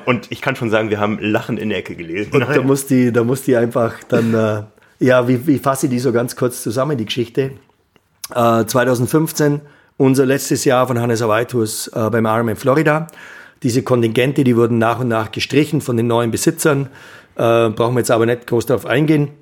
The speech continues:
Speaker 1: Ich war seit neunzehnhundertneunundneunzig, äh, vom Anfang an dabei in, äh, Florida. Hab, wir haben ungefähr in die ganzen Jahre, ich glaub, ungefähr tausend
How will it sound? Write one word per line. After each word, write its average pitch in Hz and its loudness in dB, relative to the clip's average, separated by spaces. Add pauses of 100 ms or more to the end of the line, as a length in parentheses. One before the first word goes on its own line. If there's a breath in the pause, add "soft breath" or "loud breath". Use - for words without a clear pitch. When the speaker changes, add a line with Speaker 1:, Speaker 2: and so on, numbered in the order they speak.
(140)
Speaker 1:
Ich 131 2
war 143 2
seit 127 2
neunzehnhundertneunundneunzig, 120 0 (480 loud breath)
äh, 113 4
vom 120 -4 (100)
Anfang 139 0
an 120 -2
dabei 113 0
in, 120 -2
äh, 110 0
Florida. 131 0 (340 loud breath)
Hab, 117 -4 (160)
wir 113 2
haben 127 2
ungefähr 127 2
in 117 0
die 110 0
ganzen 127 0
Jahre, 110 2
ich 110 0
glaub, 110 -2
ungefähr 110 -2
tausend 117 -2